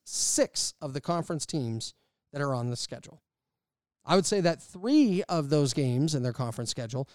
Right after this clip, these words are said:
are still in the category of gimmies. And there is no reason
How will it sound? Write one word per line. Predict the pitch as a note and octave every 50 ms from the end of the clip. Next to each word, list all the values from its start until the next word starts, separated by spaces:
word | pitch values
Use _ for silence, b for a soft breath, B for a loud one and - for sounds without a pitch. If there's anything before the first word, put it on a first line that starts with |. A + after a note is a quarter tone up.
| b b b b
are | D#3 D#3+
still | D#3 - - - G#3 G#3 G#3+ -
in | F#3+ G3+ F#3
the | F3
category | - F3+ F3 E3+ E3 D#3+ D3 E3 E3 D#3+ D#3+ E3
of | - C#3 C#3 C3+ C3+ C3 B2 - _ _ _ _ _ _ C3+ B2
gimmies. | C#3 C3+ A#2+ G#2+ - - - - - _ _ _ _ _ _ _ _ _ _ _ _ _ _ _ _ _ _ _ _ _ -
And | F3 F#3+ G3+ G3+
there | G3 F#3 F3+
is | F3 E3 C3 C#3 -
no | B2 B2 C3 D3 F#3 B3+ C#4
reason | C#4 C#4 B3+ F#3 C3 A#2+ G#2+ A#2 B2